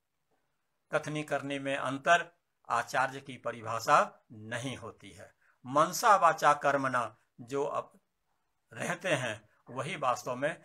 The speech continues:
आचार्य होते हैं। हमारे आज के इस टॉपिक का एक दूसरा पहलू है विनोबा भावे, आचार्य कुल के साथ विनोबा भावे। अब ये आचार्य कुल के साथ विनोबा भावे को हम जरा देखें,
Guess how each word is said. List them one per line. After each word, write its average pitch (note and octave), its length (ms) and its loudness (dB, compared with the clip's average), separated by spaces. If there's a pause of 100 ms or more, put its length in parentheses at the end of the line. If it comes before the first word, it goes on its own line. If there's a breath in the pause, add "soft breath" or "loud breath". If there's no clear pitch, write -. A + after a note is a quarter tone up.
(160 soft breath)
आचार्य A#2 440 0
होते A2 300 -12
हैं। G2+ 180 -14 (300)
हमारे D#3+ 520 2 (280)
आज D3+ 260 4
के D#3 120 -12
इस E3 160 -6 (100)
टॉपिक F#3+ 400 0
का E3 100 4
एक D3+ 120 2
दूसरा F#3+ 400 2
पहलू D#3+ 360 -2
है C3 180 4 (340)
विनोबा D#3+ 640 4
भावे, B2+ 520 -2 (1300 soft breath)
आचार्य F#3+ 420 4
कुल G3+ 200 -8
के G3+ 200 -4
साथ G3+ 300 4
विनोबा F3+ 480 8
भावे। G#2 380 -2 (320 soft breath)
अब G3 220 4
ये B3+ 140 -2
आचार्य F#3+ 600 4
कुल C#4 240 0 (520)
के G3 140 -8
साथ G3 360 4
विनोबा F#3 460 6
भावे G3 320 6
को G#3 140 0
हम F#3+ 160 -2
जरा E3+ 200 4
देखें, B2+ 420 -2